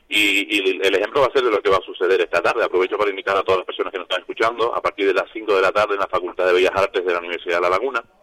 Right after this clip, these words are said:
eh, donde va a haber, pues, eh, tenemos casi trescientos inscritos entre empresas, universitarios, eh, personas que ya han participado en este, en este festival, o incluso, eh, perdón, en este proyecto, o incluso personas nuevas que están interesadas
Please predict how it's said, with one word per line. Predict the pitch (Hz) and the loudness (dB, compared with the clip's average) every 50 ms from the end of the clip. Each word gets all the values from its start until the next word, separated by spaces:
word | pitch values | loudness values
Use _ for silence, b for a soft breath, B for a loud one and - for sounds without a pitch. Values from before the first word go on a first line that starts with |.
| _ _ _ _ _ _ _ _ B B B B B B B B B | _ _ _ _ _ _ _ _ B B B B B B B B B
eh, | - - 104 101 101 98 98 92 90 90 87 82 - | 2 4 6 6 6 6 6 4 2 2 0 -2 -2
donde | - 113 104 104 101 101 98 98 98 95 90 - - 92 | -2 -2 -2 -2 -2 0 2 2 2 2 0 -4 -6 -2
va | - 107 | 0 2
a | |
haber, | 107 110 110 110 110 113 113 - | 4 4 4 4 2 2 0 -4
pues, | - 95 92 87 - - | -6 -6 -6 -6 -6 -8
eh, | - 92 90 _ _ _ | -12 -12 -12 _ _ _
tenemos | - 95 95 98 107 - | -4 -4 -4 -4 -6 -6
casi | - 110 - 123 - | -6 -6 -4 -6 -6
trescientos | - 101 95 - - - 123 123 123 107 98 | -6 -6 -8 -6 -4 -4 -4 -2 -2 -6 -6
inscritos | 101 - - - 110 - - - 123 139 151 - b b b b b b b b | -6 -8 -8 -6 -6 -4 -2 0 0 0 -2 -4 b b b b b b b b
entre | - 87 85 - 92 90 | -12 -10 -6 -2 0 0
empresas, | 87 90 92 110 110 110 107 - - 110 110 107 104 95 | 0 -2 -2 -2 0 -2 -2 -2 -2 0 0 0 0 -2
universitarios, | 101 95 92 95 95 92 - 110 - - 95 98 95 95 98 98 98 98 95 101 95 | -6 -4 -2 0 0 0 -2 -4 -2 0 0 2 2 2 2 4 4 4 4 2 0
eh, | 90 92 90 | -2 0 -2
personas | 87 - 90 - - 101 92 95 | -2 -2 -4 -4 -2 -4 -4 -4
que | - 101 | -4 -4
ya | 101 101 | -2 -2
han | 95 - | -2 -2
participado | 92 - 92 - 101 - 92 90 87 90 | -6 -8 -8 -10 -6 0 2 2 2 2
en | 87 85 | 0 -2
este, | 85 - - 87 87 87 85 82 - 87 | -8 -10 -6 -4 -2 -2 -2 -4 -6 -8
en | 90 | -8
este | 87 - 90 | -8 -6 -6
festival, | 85 - 92 - 95 92 95 98 - - B B B B B B | -8 -8 -6 -2 0 2 2 2 0 -4 B B B B B B
o | - 110 110 110 | 4 4 4 4
incluso, | 107 104 - 131 135 135 135 - 147 147 - - | 4 -2 -4 -4 -4 -2 -2 0 0 0 0 0
eh, | 95 | -2
perdón, | 107 107 113 117 110 | 0 2 2 0 0
en | 101 98 | -2 -6
este | 107 - 113 | -4 -4 -4
proyecto, | - 98 95 95 95 - - 117 110 | 0 2 2 2 2 0 -4 -4 -4
o | - 110 | -4 -4
incluso | 110 104 104 123 123 - 131 | -6 -4 -4 -4 -2 -2 -2
personas | - 117 110 - 127 131 120 | -2 -2 -2 0 -2 -2 -2
nuevas | 117 117 117 117 | -2 0 0 0
que | 110 113 | 0 0
están | 104 107 104 107 | -2 -2 -6 -6
interesadas | 104 - 104 101 92 - 101 101 107 110 | -2 -2 -2 -2 0 0 0 2 2 0